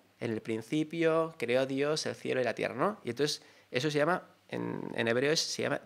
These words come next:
Bereshit, ¿no? Evidentemente aquí no pongo las letras hebreas porque no sabría hacer, pero,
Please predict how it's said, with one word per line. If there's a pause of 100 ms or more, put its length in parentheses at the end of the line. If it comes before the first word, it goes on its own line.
(220)
Bereshit,
¿no? (420)
Evidentemente
aquí
no
pongo
las
letras
hebreas
porque
no
sabría
hacer,
pero,